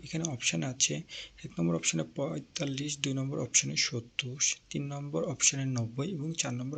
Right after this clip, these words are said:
অপশনে একশো পাঁচ। চলো অঙ্কটা এখন করা যাক। এখানে দেওয়া আছে যে ছাত্র ও ছাত্রীর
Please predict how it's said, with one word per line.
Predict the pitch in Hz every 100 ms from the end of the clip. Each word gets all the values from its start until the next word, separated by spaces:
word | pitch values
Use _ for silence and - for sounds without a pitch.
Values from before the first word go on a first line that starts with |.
| 131
অপশনে | - 151
একশো | 135 - -
পাঁচ। | 120 - - - - - - - -
চলো | 156 139 165
অঙ্কটা | 139 135 151 185 131
এখন | 139 170 -
করা | 139 110
যাক। | 123 - - - - - - - - - - _ _ _ _ - - - - -
এখানে | 165 160 165 247 - _ _ - 160 160 156 147
দেওয়া | 165 151
আছে | 143 147
যে | 160
ছাত্র | - 135 - - 233
ও | 160 160 -
ছাত্রীর | 143 135 - - - 131 147